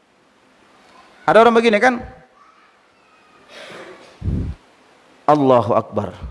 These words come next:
Nah, setelah dia rukuk, baru dia baca takbir. Itu salah. Atau dia baca takbir dulu, Allahu Akbar. Baru dia rukuk. Salah juga.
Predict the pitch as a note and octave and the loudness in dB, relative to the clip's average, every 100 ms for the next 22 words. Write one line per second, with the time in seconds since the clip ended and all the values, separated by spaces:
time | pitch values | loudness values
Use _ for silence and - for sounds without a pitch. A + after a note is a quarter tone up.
0 | - _ D3+ - C4 B3 G#3+ G3 F#3 B3 | -20 _ -4 -2 2 4 4 2 2 0
1 | E3+ F#3+ G#3+ G#3+ A3 A#3+ A#3 E3 G3 A3 | 0 2 2 0 0 -2 -2 -4 -4 -2
2 | A3+ E3 - - - - - _ _ D#3 | -2 -2 -6 -12 -16 -18 -20 _ _ -2
3 | A#3 C4 B3+ B3+ C4 C4 G#3+ A#2+ - - | 2 4 4 2 0 2 0 -2 -8 -20
4 | _ D3 D3+ E3+ D3 D3 - B2+ G2+ F2 | _ 0 4 2 4 0 0 0 0 -4
5 | - - - _ _ _ - - _ _ | -14 -16 -18 _ _ _ -20 -20 _ _
6 | _ _ _ _ _ _ _ - E3+ A3+ | _ _ _ _ _ _ _ -2 2 6
7 | A#3+ C4 G#3+ A#2 - - - - _ _ | 6 4 2 0 -4 -20 -20 -20 _ _
8 | _ - B2+ D3+ E3 D#3+ G2 | _ -4 0 0 2 2 0